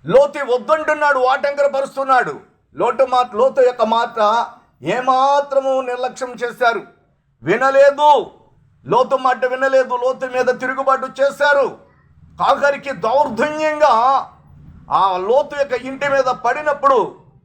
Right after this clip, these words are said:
ఆ దూతల్ని లోతు లోపల పెట్టి తలుపులు పెడితే వెంటనే ఆ దౌర్జన్యంగా దొమ్మిగా లోతు యొక్క ఇంటి మీద పడటానికి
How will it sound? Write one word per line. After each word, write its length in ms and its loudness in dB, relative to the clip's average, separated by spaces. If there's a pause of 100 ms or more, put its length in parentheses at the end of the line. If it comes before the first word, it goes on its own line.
(160)
ఆ 60 0
దూతల్ని 520 0
లోతు 320 -2
లోపల 360 0
పెట్టి 260 -4
తలుపులు 420 -4
పెడితే 640 0 (520)
వెంటనే 720 0 (480)
ఆ 220 2
దౌర్జన్యంగా 800 0
దొమ్మిగా 880 2 (440)
లోతు 380 2
యొక్క 500 -2 (520)
ఇంటి 200 -2
మీద 140 2
పడటానికి 880 -4